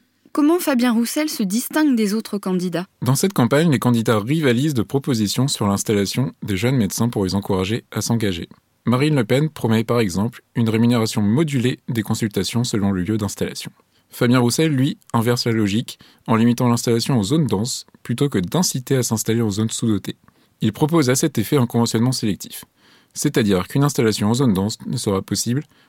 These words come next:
Speaker 2: qu'en cas de départ à la retraite d'un praticien. Le candidat propose par ailleurs de supprimer les dépassements d'honoraires, les franchises médicales et les participations forfaitaires. Selon les calculs de la Mutualité française, effectués à partir du système national des données de santé, l'abolition des dépassements d'honoraires correspondrait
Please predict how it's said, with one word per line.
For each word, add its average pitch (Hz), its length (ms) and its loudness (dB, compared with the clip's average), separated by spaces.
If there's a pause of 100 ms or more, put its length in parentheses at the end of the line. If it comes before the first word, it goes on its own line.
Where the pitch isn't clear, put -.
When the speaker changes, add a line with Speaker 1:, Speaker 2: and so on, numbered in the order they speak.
(100)
Speaker 2:
qu'en 117 140 0
cas 147 140 2
de 110 100 2
départ 101 320 2
à 113 60 2
la 92 80 0
retraite 92 280 -2
d'un 110 120 -6
praticien. - 480 -8 (560)
Le 151 140 4
candidat 190 360 4
propose 143 320 0
par 110 180 0
ailleurs 107 220 4
de 113 80 0
supprimer 95 420 0
les 110 120 0
dépassements 170 360 0
d'honoraires, 117 400 0 (160)
les 135 140 0
franchises 156 360 0
médicales 120 460 2 (160)
et 127 60 2
les 110 120 2
participations 113 520 0
forfaitaires. - 640 -6 (640)
Selon 143 280 2
les 113 120 4
calculs 123 320 0
de 98 80 4
la 90 60 2
Mutualité 120 420 2
française, 104 520 -4 (240)
effectués 135 460 0
à 110 80 4
partir 120 300 2
du 95 80 0
système 139 400 0
national 117 420 2
des - 120 -8
données 107 200 0
de 123 60 -4
santé, 98 340 -4 (420)
l'abolition 135 600 2
des 104 100 4
dépassements 131 380 0
d'honoraires 107 540 2
correspondrait 110 600 0